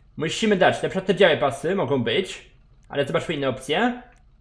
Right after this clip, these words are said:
Mm, no, białe pasy tylko i wyłącznie.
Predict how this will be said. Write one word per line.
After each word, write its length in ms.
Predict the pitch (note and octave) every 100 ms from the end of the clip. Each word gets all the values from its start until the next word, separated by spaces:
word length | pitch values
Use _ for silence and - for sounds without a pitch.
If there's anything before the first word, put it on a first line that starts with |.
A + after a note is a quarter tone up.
| _ _ _ _ _ _ _ _ _ _ _ _ _ - _ _ _ -
Mm, 680 | B2 C3 C3+ C#3 C#3 C#3+ C#3+ E3
no, 300 | G3 G3+ -
białe 180 | D3+ D3
pasy 280 | D#3 - A#2+
tylko 220 | D3+ D3+
i 120 | C#3
wyłącznie. 440 | A#2+ C3+ A#2+ G2+